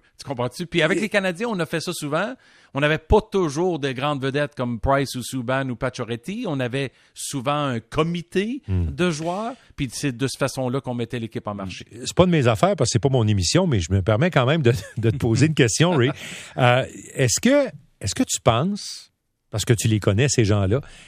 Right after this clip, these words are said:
Speaker 2: est-ce que tu penses que la Ligue nationale est un peu fâchée de tout ce coulage pendant la journée ?
Speaker 1: Ben, ils l'admettront jamais publiquement, Jérémy,
Speaker 2: Ouais.
Speaker 1: euh, M-, Martin.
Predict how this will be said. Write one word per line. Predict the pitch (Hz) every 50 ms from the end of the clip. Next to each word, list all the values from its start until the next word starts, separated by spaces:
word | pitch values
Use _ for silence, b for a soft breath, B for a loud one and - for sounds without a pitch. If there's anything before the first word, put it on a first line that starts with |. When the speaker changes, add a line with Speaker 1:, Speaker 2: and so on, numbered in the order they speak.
| B B B B
Speaker 2:
est-ce | - 117 -
que | - 240
tu | - - -
penses | - 139 165 170 -
que | - 127
la | 123 117 113
Ligue | 107 123 117 113
nationale | 113 110 92 - 117 98 107 131 135
est | 123 107 - 110
un | 104 95
peu | - 131 139 123
fâchée | - - - 127 113 101 92 - - - 127 147 B B B B B B B B B B B -
de | - 107 107
tout | 98 - - 139
ce | - - 127
coulage | 110 - - - 117 110 113 120 147 151 139 117 -
pendant | - 120 110 107 113 123
la | 127 120 113
journée ? | 104 95 110 95 92 98 101 127 - _ _ _ _ _ _ _ _ _ _ _ -
Speaker 1:
Ben, | 117 139 120 117 - _
ils | 156 135 131
l'admettront | 143 135 139 139 - 131 139 131
jamais | 117 127 127 131 135
publiquement, | - 127 117 113 113 - 127 135 131
Jérémy, | 113 120 110 117 117 101
Speaker 2:
Ouais. | 98
Speaker 1:
euh, | 101 104 110 113
M-, | 107 113 117 110
Martin. | 110 113 107 - - 139 139